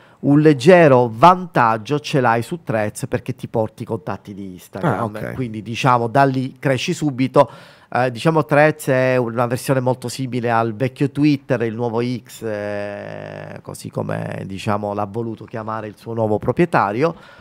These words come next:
Speaker 2: E lui è fissato con la X,
Speaker 1: Sì, lui è
Speaker 2: ogni
Speaker 1: fissato
Speaker 2: cosa
Speaker 1: con
Speaker 2: che
Speaker 1: la
Speaker 2: fa ci mette una X.
Speaker 1: Sì, sì.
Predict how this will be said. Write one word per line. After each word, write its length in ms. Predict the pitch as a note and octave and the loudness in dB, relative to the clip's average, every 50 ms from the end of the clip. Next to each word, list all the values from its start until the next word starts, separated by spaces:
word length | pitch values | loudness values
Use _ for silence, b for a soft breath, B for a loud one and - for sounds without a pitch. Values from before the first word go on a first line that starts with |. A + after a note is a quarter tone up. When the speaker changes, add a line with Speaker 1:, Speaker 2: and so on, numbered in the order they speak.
| B B B | B B B
Speaker 2:
E 100 | A2 G#2+ | 0 2
lui 140 | A#2 B2 | 4 4
è 20 | A2+ | 2
fissato 460 | - A2+ G2 - - F#2+ F2 - D#2+ | 2 -2 -4 -2 -2 -2 -2 -2 -2
con 100 | D2+ D#2+ | -2 -2
la 100 | D#2 D2+ D#2+ | -2 -2 -4
X, 220 | - - - D#2 | -6 -8 -10 -8
Speaker 1:
Sì, 140 | D2+ - D3 | -4 -2 0
lui 120 | C3+ C3+ D3 | 2 2 2
è 40 | G#2 | 2
Speaker 2:
ogni 120 | D#2 F#2+ G#2+ | 0 0 0
Speaker 1:
fissato 260 | A2 A2+ C3+ B2+ B2+ | 2 4 6 6 6
Speaker 2:
cosa 140 | C#3 C#3 C3 | 6 6 4
Speaker 1:
con 80 | C3 | 4
Speaker 2:
che 60 | B2+ C3 | 2 2
Speaker 1:
la 40 | B2 | 0
Speaker 2:
fa 160 | - C3+ C3 | 0 0 -2
ci 120 | B2+ - | 0 -2
mette 140 | A#2+ A2 G#2+ | -4 -4 -2
una 140 | G#2+ G#2+ G#2+ | -2 -2 -4
X. 260 | G#2+ - - C3+ - G2+ | -4 -4 -4 -4 -4 -4
Speaker 1:
Sì, 40 | |
sì. 220 | G2+ - A#2 G#2 | -4 -6 -8 -10